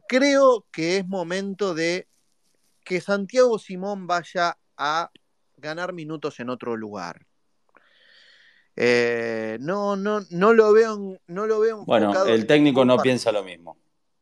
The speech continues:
Speaker 1: Bueno.
Speaker 2: Ya te, ya te lo estoy anticipando.
Speaker 1: Bueno, no, entonces estamos dif-, estamos viendo diferentes cosas porque
Speaker 2: Bueno.
Speaker 1: nunca, eh, los,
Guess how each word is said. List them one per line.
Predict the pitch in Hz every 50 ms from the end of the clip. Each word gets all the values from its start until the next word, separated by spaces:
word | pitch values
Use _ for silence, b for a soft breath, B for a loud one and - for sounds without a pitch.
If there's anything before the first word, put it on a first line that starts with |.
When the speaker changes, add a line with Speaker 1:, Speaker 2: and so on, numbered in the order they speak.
| _ -
Speaker 1:
Bueno. | 151 165 156 127 110 104
Speaker 2:
Ya | - 120 113 104
te, | 92 113 -
ya | - - 117 113
te | 101 107
lo | 107
estoy | 101 101 107 107
anticipando. | 104 92 87 90 92 82 87 80 80 - 80 - _ _ _ _ _ _ _ _
Speaker 1:
Bueno, | - 147 - - - _ _ _ _
no, | - - 127
entonces | 135 123 175 165 160 - - 139 131
estamos | 120 - 139 143 147 151 147 135 131 135 131
dif-, | 135 135 120 143 -
estamos | - 139 - 156 160 160 151
viendo | 151 156 156 151 147 139
diferentes | 135 139 135 - 143 135 147 151 147 127 139 -
cosas | - 175 180 165 - 151 -
porque | - 131 131 165 180 180
Speaker 2:
Bueno. | 175 98 95 92 -
Speaker 1:
nunca, | 160 170 190 208 208 202 196 - 185 180 180 165 - _ _
eh, | - 160 165 156 -
los, | 170 160 165 160 - - 226